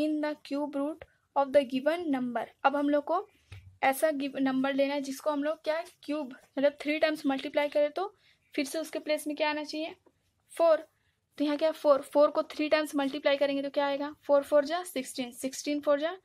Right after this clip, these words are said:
सिक्सटी फ़ोर। इसके भी यूनिट प्लेस में क्या आ रहा है? फ़ोर। वंस प्लेस में फ़ोर आ रहा है, तो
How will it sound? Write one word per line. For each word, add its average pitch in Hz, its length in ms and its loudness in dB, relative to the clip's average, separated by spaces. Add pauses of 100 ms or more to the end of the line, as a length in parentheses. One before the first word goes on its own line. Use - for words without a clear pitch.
(300)
सिक्सटी 269 380 -8
फ़ोर। 233 300 -2
इसके 269 220 -2
भी 285 160 -2
यूनिट 302 260 0
प्लेस 294 260 -4
में 285 80 -2
क्या 294 140 4
आ - 20 4
रहा 302 120 -2
है? 349 160 -10 (800)
फ़ोर। 320 340 6 (420)
वंस 285 240 -2
प्लेस 285 280 0
में 302 80 0
फ़ोर 330 240 2
आ 294 100 2
रहा 269 120 -2
है, 277 60 -10 (500)
तो - 60 -12